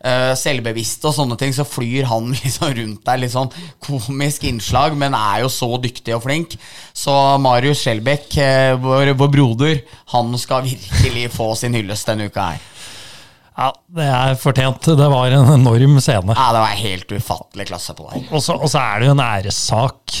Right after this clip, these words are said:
Speaker 2: når du, hvis du får litt vondt, så må jo ikke det vises.
Speaker 1: Hånda rett i lomma.
Speaker 2: Ja.
Speaker 1: Ferdig med det.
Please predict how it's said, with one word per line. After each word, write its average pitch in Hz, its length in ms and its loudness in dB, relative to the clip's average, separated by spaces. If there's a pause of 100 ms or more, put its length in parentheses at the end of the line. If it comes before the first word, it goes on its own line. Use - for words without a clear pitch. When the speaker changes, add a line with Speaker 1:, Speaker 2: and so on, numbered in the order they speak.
Speaker 2:
når 113 320 0
du, 117 140 2 (1000)
hvis 139 220 0
du 160 100 4
får 147 320 4
litt 156 160 2
vondt, 151 240 2
så - 140 -2
må 110 160 0 (100)
jo 143 80 2
ikke 143 160 -2
det 127 160 2
vises. 123 380 -2 (180)
Speaker 1:
Hånda 165 400 2
rett 151 240 0
i 180 60 0
lomma. 156 240 0 (100)
Speaker 2:
Ja. 220 140 0 (100)
Speaker 1:
Ferdig 151 380 -4
med 135 100 -4
det. 120 140 -10